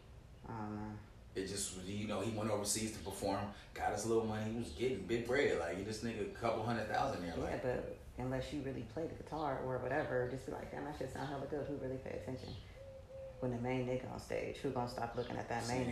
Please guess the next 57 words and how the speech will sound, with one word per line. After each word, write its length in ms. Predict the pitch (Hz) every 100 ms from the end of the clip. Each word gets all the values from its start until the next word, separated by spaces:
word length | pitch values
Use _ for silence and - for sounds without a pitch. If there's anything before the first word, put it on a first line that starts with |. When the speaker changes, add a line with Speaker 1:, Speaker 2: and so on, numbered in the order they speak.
| 117
Speaker 2:
he 40 | 113
Speaker 1:
nigga 20 |
to 40 |
look 80 | 117
Speaker 2:
bad 160 | 117 117
Speaker 1:
at 60 | 120
Speaker 2:
than 60 | 123
a 20 |
Speaker 1:
him? 120 | -
Speaker 2:
motherfucker. 360 | 127 127 - 185
Speaker 1:
He 80 | 196
might 280 | 185 - -
be. 260 | - - - - - - - 147
But 100 | 139
Speaker 2:
He 60 | 131
Speaker 1:
if 100 | 135
you 60 | -
Speaker 2:
bad. 100 | -
Speaker 1:
focus 360 | 135 135 -
at 200 | - -
Prince, 320 | 202 220 - - -
Speaker 2:
And 120 | 120
Speaker 1:
and 80 | 127
Speaker 2:
he 80 | 135
Speaker 1:
you 40 | 123
Speaker 2:
ain't 60 |
Speaker 1:
got 240 | 143 113 143
another 340 | 131 143 151
nigga 260 | 139 143 170
who 240 | 156 135 117 -
is 260 | 135 139 -
basically 500 | 127 147 143 139 135
him 340 | 160 147 135 - 131
behind 440 | 127 135 165 170
him, 300 | - - 147 - - - -
you 120 | 151 160
ain't 140 | 143
looking 220 | 196 139
at 120 | 127 127
him. 180 | - - - - - - - - -
Speaker 2:
No, 100 | 127
no, 140 | 123 123
no, 140 | 123
no, 140 | 120 120
no, 160 | 117 113
no, 180 | 110
no, 140 | 110 107
no, 200 | 104 101
no, 160 | 98
no. 180 | 95 90 85 - -
Prince 260 | 135 135
is 140 | 131 110
inaccessible. 680 | 110 - 120 117 - - -
We're 80 | 110
talking 280 | 123 113 -
about 160 | -
somebody 500 | - 95 92 87 87